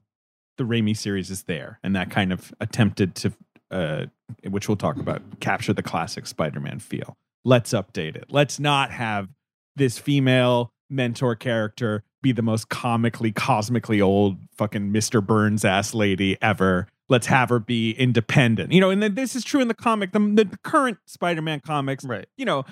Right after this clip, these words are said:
Speaker 1: Aunt May runs, uh, you know, a social, uh, the outreach kind of thing, right? Like, she works helping the homeless. Like, she's, she's together. She's cool. She's, like, with it.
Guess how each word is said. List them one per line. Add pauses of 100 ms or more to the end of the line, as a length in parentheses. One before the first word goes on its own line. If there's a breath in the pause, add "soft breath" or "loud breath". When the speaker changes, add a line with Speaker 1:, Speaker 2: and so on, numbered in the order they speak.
(160 loud breath)
Speaker 1:
Aunt
May
runs,
uh,
you
know,
a
social,
uh, (140)
the (180)
outreach
kind
of
thing,
right?
Like,
she
works (300)
helping
the
homeless.
Like,
she's,
she's
together.
She's
cool. (320)
She's,
like,
with
it.